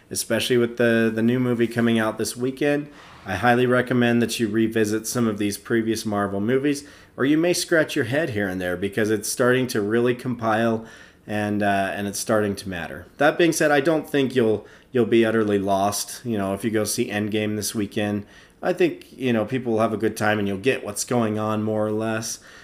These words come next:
It's, it's just, I think you'll enjoy it a lot more if you have the background of the previous twenty plus movies. And, uh, like I said, you know, they're pretty good at, at putting movies that make sense by themselves. But if you do get caught up,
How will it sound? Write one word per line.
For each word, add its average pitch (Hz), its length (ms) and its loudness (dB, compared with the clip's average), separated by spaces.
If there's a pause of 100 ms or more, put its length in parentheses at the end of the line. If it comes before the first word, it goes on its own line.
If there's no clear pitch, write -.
(180)
It's, 107 340 -4
it's 117 240 -4
just, 117 260 2
I 117 80 2
think 120 300 0
you'll 123 160 4
enjoy 117 340 4
it 107 40 4
a 107 60 2
lot 104 280 2
more 110 260 0
if 101 160 -6
you 98 80 -4
have 123 440 -2
the 117 80 2
background 107 540 -2
of 98 100 -6
the 104 60 -6
previous 104 560 -2 (300)
twenty 110 300 -2
plus 95 360 -4
movies. 104 560 -4 (460)
And, 113 300 4
uh, 117 360 6 (140)
like 175 220 4
I 180 80 6
said, 117 460 2 (580)
you 123 60 -2
know, 120 100 2
they're 117 140 4
pretty 165 240 2
good 147 240 6
at, 123 300 0
at 123 200 -6
putting 135 300 2
movies 123 500 2 (300)
that 110 140 -4
make 117 240 2
sense 113 260 0
by 113 180 0
themselves. 92 640 -4 (520)
But 120 120 2
if 120 140 2
you 123 80 0
do 160 180 4
get 170 220 0
caught 127 240 2
up, 120 320 0